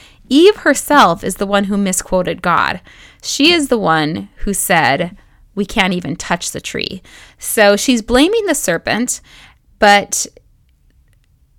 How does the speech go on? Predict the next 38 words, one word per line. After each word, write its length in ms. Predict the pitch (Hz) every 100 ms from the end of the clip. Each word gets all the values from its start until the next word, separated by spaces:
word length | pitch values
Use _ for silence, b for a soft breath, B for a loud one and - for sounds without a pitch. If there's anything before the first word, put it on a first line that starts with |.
| _ -
she 300 | - 254 233
is 180 | 220 - _ _ _
absolutely 920 | 254 277 - 247 208 185 147 170 175 202 - -
holding 400 | 208 190 170 165
blame 360 | 165 151 214
in 200 | 262 208
the 80 | 208
situation. 720 | - 214 208 202 - 269 285 - _ _ _ -
So 360 | - 269 302
is, 300 | 247 220 208 b b b b _ _
um, 540 | - 196 165 160 175 175 -
so 200 | - 214
is 200 | 277 - _
Adam. 440 | 202 180 143 208 247
Like, 160 | 190 -
they 120 | 196
both 340 | 185 185 190
are 80 | 180
to 120 | 180
blame, 420 | 170 165 156 190 B B B B -
but 100 | 196
they 100 | 185
both 300 | 185 180 -
blame 320 | 175 156 -
others. 440 | 156 - - - - b b b b _ _ _ _ _ _ - B B B 202
So 160 | - 269
then 160 | 277 311
the 100 | 294
Lord 220 | 220 220
God 240 | 214 208
said 160 | 214 190
to 60 | 190
the 100 | 208
serpent, 380 | - 185 180
"Because 380 | - 175 226 208
you've 180 | 226 214
done 200 | 190 175
this," 320 | 160 175 -